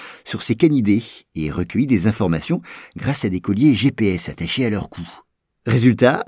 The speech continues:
on s'est aperçu que, comme on pouvait s'y attendre, ces loups étaient exposés à de très forts taux de radiation. Des taux qui étaient même six fois plus élevés que le seuil maximal qu'un humain ne peut dépasser sans faire courir un grave danger à sa santé.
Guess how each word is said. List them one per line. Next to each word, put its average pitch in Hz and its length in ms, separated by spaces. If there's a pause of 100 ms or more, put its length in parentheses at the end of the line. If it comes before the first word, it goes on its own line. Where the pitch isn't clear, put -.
(120)
on 123 160
s'est 135 220
aperçu 170 480
que, 180 340 (140)
comme 185 180
on 233 60
pouvait 160 260
s'y 170 140
attendre, 147 520
ces - 300
loups 156 300
étaient 123 180
exposés 104 460
à 151 60
de 135 120
très - 320
forts 85 400
taux 202 220
de 135 160
radiation. 113 600 (320)
Des 82 140
taux 139 180
qui 139 120
étaient 104 180
même 131 240 (140)
six - 340
fois 147 240
plus 110 280
élevés 98 260
que 170 100
le 95 100
seuil 156 440
maximal 127 680
qu'un 85 400
humain 90 320
ne 110 140
peut - 200
dépasser 120 460 (380)
sans - 180
faire - 200
courir 87 340
un 80 80
grave 95 240
danger 90 260
à 135 60
sa 240 160
santé. - 420